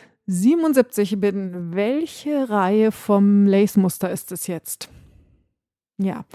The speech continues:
ähm, ich könnte das wahrscheinlich auch rechnen durch sechzehn und dann bleibt was über und so, aber, ähm, in diesem Fall habe ich's so gemacht, dass ich immer nach der sechzehnten Reihe einen verschließbaren Maschenmarkierer eingehängt habe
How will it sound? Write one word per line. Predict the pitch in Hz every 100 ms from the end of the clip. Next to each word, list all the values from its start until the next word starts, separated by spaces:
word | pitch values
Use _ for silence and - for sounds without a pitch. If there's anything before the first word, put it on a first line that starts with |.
| - - - - -
ähm, | 202 214 208 214 208
ich | 202
könnte | - 220 208
das | 185
wahrscheinlich | 185 - 185 -
auch | 214 247 240
rechnen | 233 - 226 220 214
durch | 185 -
sechzehn | - 247 - - 240
und | 214
dann | 190 180
bleibt | 190 -
was | 175 -
über | 254 240 220 185
und | 185 175
so, | 196 202 196
aber, | 185 185 180 - - - _
ähm, | 202 196 190
in | 190
diesem | 208 233 220
Fall | 220
habe | 202 190
ich's | -
so | 202
gemacht, | 196 202 185 - - _ _ _ _ _ _ _ _ _ _ -
dass | 202 202
ich | 202
immer | 208 226 226
nach | 220 185 185 -
der | 185
sechzehnten | 180 175 - - 180 196
Reihe | 190 196 226 233 240 - - - - - - -
einen | 196 190 185 185 185 185 180
verschließbaren | 208 - 247 - 185 185 190
Maschenmarkierer | 196 - 202 196 - 214 190 196
eingehängt | 185 196 220 208 240 240 240
habe | 240 262 330